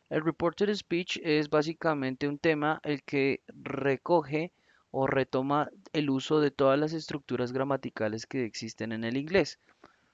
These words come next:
Mm, reported speech es básicamente, eh, lo que hacemos cuando reportamos o informamos o repetimos, pra-, parafraseamos lo que alguien más ha dicho.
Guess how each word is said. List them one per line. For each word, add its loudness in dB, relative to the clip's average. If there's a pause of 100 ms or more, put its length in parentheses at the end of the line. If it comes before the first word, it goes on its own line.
(180)
Mm, -4 (100)
reported 0
speech -2
es -2
básicamente, 0 (1400)
eh, 2
lo 2
que -2
hacemos 0 (600)
cuando 4
reportamos 2 (160)
o -2
informamos 0
o -6
repetimos, 0
pra-, 0 (120)
parafraseamos 0 (400)
lo 6
que 4
alguien 2
más 2
ha 4
dicho. 0